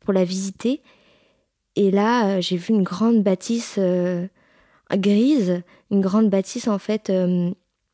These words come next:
des maisons de vignerons nantais. Et ça m'a pas du tout plu. Et là, je suis rentrée dans la maison, j'ai visité un peu. Et la seule impatience que j'avais, c'était, euh, voir le jardin. Parce que je me suis dit, « Bon, peut-être que la maison est moche,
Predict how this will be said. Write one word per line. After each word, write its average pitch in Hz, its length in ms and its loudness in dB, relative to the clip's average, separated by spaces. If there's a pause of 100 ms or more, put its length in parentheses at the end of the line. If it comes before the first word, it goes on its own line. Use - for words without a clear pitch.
des 202 220 2
maisons 196 420 2
de 180 120 0
vignerons 196 540 2
nantais. 202 400 0 (640)
Et 202 80 0
ça 202 140 0
m'a 190 100 4
pas 220 140 2
du 208 100 0
tout 196 160 -6
plu. - 320 -8 (1000)
Et 202 60 4
là, 190 100 2
je 226 60 -2
suis 220 120 -4
rentrée 196 280 -2
dans 247 80 2
la 202 100 2
maison, 196 540 2
j'ai 208 140 0
visité 180 420 -4
un 190 140 2
peu. 220 340 0 (400)
Et 196 480 4
la 185 300 2
seule 226 280 0
impatience 214 520 0
que 214 80 -2
j'avais, 185 280 0
c'était, 220 400 0
euh, 190 140 2
voir 208 220 2
le 202 80 4
jardin. 202 420 2
Parce 180 180 -4
que 196 60 -4
je 175 60 0
me 175 80 0
suis 185 140 -8
dit, « 202 120 0
Bon, 196 220 2
peut-être 196 200 -2
que 196 100 0
la 170 100 2
maison 185 240 2
est 175 80 2
moche, 208 400 2